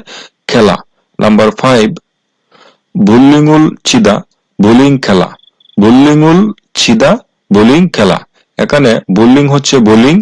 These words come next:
আর উল হচ্ছে পার্টিকেল, চিদা হচ্ছে খেলার একক, যার অর্থ হচ্ছে খেলা। বুল্লিংউল চিদা বোলিং খেলা। যেমন যে আমার চুইমিনুন শখ টেনিসুরুল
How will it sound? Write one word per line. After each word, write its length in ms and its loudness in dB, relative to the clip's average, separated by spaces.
আর 200 -2
উল 180 2
হচ্ছে 260 -4
পার্টিকেল, 520 -2
চিদা 300 0
হচ্ছে 320 -2
খেলার 360 0
একক, 360 -2
যার 200 0
অর্থ 300 -2
হচ্ছে 300 -2
খেলা। 300 -2
বুল্লিংউল 580 2
চিদা 340 0
বোলিং 320 2
খেলা। 280 -2
যেমন 380 0
যে 280 0
আমার 300 0
চুইমিনুন 600 2
শখ 420 -2
টেনিসুরুল 640 2